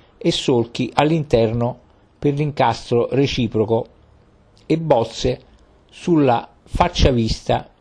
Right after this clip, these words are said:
per facilitare la posa in opera,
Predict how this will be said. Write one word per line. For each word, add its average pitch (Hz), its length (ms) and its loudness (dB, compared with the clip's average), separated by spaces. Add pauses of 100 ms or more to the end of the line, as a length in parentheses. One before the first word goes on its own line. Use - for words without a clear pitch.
(840)
per 147 160 -2
facilitare 139 920 0 (200)
la 127 160 0
posa 127 300 0
in 120 100 -2
opera, 117 500 -2